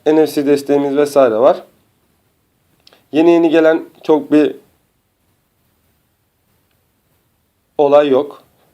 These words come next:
Gerçekten bakıldığında. Şöyle bir şey var.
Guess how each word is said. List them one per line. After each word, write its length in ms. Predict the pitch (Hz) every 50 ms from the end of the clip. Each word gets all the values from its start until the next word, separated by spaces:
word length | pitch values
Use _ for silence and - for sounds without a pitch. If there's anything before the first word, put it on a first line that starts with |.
| _ _
Gerçekten 640 | - 127 120 110 - 113 110 107 - 117 117 117 - - _ -
bakıldığında. 520 | 117 117 113 - 113 107 107 113 139 143 139 - - _ _
Şöyle 260 | - 165 170 175 160
bir 40 | 170
şey 220 | - - 170 156
var. 180 | 151 160 170